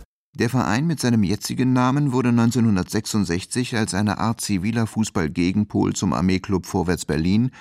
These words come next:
und zu B F C Dynamo, dem Berliner Verein des Ministeriums für Staatssicherheit, neu gegründet. Union bekam die Rolle des im Zweifelsfall benachteiligten Underdogs.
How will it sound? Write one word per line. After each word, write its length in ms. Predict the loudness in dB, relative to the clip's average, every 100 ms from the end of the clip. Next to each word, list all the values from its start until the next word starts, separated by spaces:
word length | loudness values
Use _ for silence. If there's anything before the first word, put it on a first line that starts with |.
| -20 -20 _
und 140 | -4 -2
zu 100 | 0
B 160 | 0
F 120 | 0 0
C 120 | 0
Dynamo, 640 | 2 2 0 -4 -8 -10 -12 -8
dem 140 | -6
Berliner 320 | -2 0 0
Verein 280 | 0 -2 0
des 160 | 0 0
Ministeriums 680 | -2 0 0 0 0 -2 -2
für 140 | -6
Staatssicherheit, 840 | -2 -2 -2 -4 -4 -2 -2 -2
neu 200 | -2 -4
gegründet. 600 | -4 -10 -10 -10 -12 -18 _ _ _ _ _ _ -16 -12 -2
Union 440 | 4 4 4 2
bekam 360 | 0 -2 -2 0
die 80 | 0
Rolle 300 | 0 0 0
des 140 | 0
im 120 | -2
Zweifelsfall 640 | 0 -2 -2 -4 -4 -4 -2
benachteiligten 800 | 0 0 -2 -4 -4 -4 -4 -4
Underdogs. 800 | -2 -2 -4 -8 -12 -10 -12